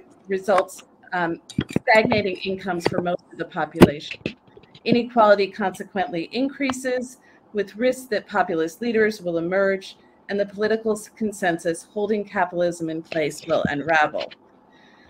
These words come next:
Now, there may be some of us here in this room who don't think that the unraveling of capitalism is all that, um, bad of an idea,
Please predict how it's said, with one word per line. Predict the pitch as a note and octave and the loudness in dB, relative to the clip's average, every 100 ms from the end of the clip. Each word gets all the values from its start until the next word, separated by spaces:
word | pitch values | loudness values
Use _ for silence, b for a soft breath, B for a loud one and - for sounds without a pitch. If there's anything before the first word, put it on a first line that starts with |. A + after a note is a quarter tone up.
| b b _ _ _ _ - | b b _ _ _ _ 4
Now, | A3 | 6
there | A#3 | 8
may | C4 D4+ | 6 6
be | D4 | 4
some | C#4+ C4 A#3+ | 2 2 4
of | A3 | 6
us | A3 A3 | 6 4
here | - A#3 G#3+ | -2 0 2
in | G3+ | 0
this | G#3+ - | -4 0
room | E4 D4+ C#4+ | 2 4 4
who | A#3 A#3+ G#3 - _ - | 0 -4 -6 -16 _ -4
don't | G#3+ G3+ G3+ | 0 0 0
think | G#3+ G3 - | -2 0 -2
that | G3 | -2
the | G#3 F#3+ | 2 2
unraveling | F#3 F#3 F3+ F#3+ F#3+ | 6 6 6 2 0
of | F#3+ - | -4 0
capitalism | G3+ G3 F#3 F#3 F#3 F#3+ | 0 0 -2 -4 -4 -6
is | F#3 | -2
all | F#3+ F#3 F3+ | 2 2 4
that, | E3+ E3+ - - - - - | 6 6 4 -8 -18 -14 -2
um, | F3 E3+ F3 C#3 - | 2 2 0 -8 -2
bad | F3+ F3 | 4 4
of | F3 | 4
an | F3 | 2
idea, | E3+ E3+ A#3+ B3 G#3+ G3 G3+ | 2 2 0 2 4 4 2